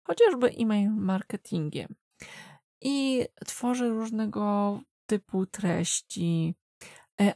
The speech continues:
artykuły, podcasty,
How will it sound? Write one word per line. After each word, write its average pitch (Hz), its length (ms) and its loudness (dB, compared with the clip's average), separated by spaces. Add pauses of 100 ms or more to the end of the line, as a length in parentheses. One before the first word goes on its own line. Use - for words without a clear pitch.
artykuły, 175 1200 -2 (680)
podcasty, 180 1080 2